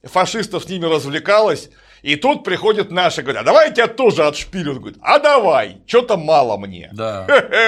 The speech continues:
Speaker 1: <laughs>
Speaker 2: Я уже тут было загрустило, слава богу, вы подтянулись, да. Тут мы переходим к, так сказать, главной сюжетной линии данного эпизода.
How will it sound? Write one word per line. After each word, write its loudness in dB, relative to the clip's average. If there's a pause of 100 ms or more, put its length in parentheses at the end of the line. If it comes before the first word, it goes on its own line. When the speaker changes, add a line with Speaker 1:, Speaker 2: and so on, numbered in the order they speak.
(140)
Speaker 1:
<laughs> -4
Speaker 2:
Я 2
уже -4
тут -10
было -6
загрустило, -6
слава 0
богу, -6
вы -6
подтянулись, -12
да. -14 (420)
Тут 0
мы 4
переходим 0
к, -4
так -2
сказать, -4
главной 0
сюжетной -8
линии -2
данного -2
эпизода. -10